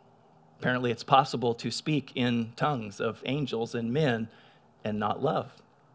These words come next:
"If I have the gift of prophecy and can fathom all mysteries and all knowledge,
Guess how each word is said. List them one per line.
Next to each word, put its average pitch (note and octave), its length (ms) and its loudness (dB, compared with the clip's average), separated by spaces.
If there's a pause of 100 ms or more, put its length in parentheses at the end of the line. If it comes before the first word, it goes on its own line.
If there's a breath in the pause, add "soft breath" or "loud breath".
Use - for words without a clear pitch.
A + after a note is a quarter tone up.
(1800 soft breath)
"If - 160 6
I D3+ 100 12
have E3 220 8
the D#3 60 2
gift F3 200 8
of C#3+ 100 -2
prophecy C3+ 760 0 (360)
and C#3+ 140 2
can D3 140 2
fathom D#3+ 420 10
all E3+ 220 10
mysteries C3+ 560 2
and B2+ 100 -2
all C#3+ 200 4
knowledge, D3+ 680 2